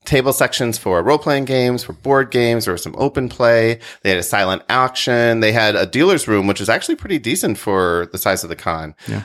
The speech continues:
Speaker 1: Um, concessions. They had a cool, uh, retro video game room.
Speaker 2: Oh, that was nice.
Speaker 1: Yeah, so they had, like, all these old video game systems set up and, like,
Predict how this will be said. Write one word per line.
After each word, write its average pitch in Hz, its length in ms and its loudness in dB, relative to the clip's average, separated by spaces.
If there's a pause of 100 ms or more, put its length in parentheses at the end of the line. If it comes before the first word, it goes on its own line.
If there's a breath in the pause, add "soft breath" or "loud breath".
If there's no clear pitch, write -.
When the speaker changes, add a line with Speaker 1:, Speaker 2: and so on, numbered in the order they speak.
Speaker 1:
Um, 98 160 0
concessions. 135 460 0
They 123 80 2
had 120 100 2
a 98 60 0
cool, 147 580 0
uh, 95 160 2
retro 110 460 2
video 101 340 0
game 170 320 0
room. 190 260 0
Speaker 2:
Oh, 98 120 0
that 104 80 2
was 101 120 -4
nice. 92 300 -8
Speaker 1:
Yeah, - 160 0
so - 140 -2
they 113 80 6
had, 107 100 2
like, 107 180 0
all 107 140 4
these 113 240 2
old 107 400 2
video 104 220 0
game 110 180 0
systems 117 400 -4
set 113 140 2
up 117 180 2
and, 98 100 0
like, 90 280 -2